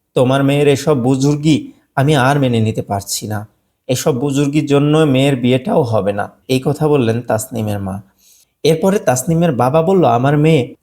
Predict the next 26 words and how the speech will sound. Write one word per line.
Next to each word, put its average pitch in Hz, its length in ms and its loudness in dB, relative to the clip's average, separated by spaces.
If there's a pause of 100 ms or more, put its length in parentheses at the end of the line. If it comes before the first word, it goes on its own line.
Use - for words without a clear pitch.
জান্নাতের 139 500 2
বাগিচায় 156 440 2
ফুটন্ত 170 500 0
একটা 123 240 -2
ফুল। 104 400 -8 (380)
আমি 180 240 2
এমন 160 240 2
একটা 190 220 -2
জান্নাতের 151 520 2 (100)
টুকরোর 185 360 -2
বাবা 139 280 2
হতে 185 260 -2
পেরে 196 240 0
নিজেকে 156 360 -2
গর্ববোধ 139 640 0 (100)
করছি। 101 480 -6 (460)
তোমার 139 240 2
মতো 156 240 2
দুনিয়াবাদীরা 147 720 2
কোনোদিন 156 500 0
এসবের 160 400 0
মর্ম 123 320 0
উপলব্ধি 123 480 -4
করতে 120 340 -6
পারবে 101 360 -6
না।" 98 200 -18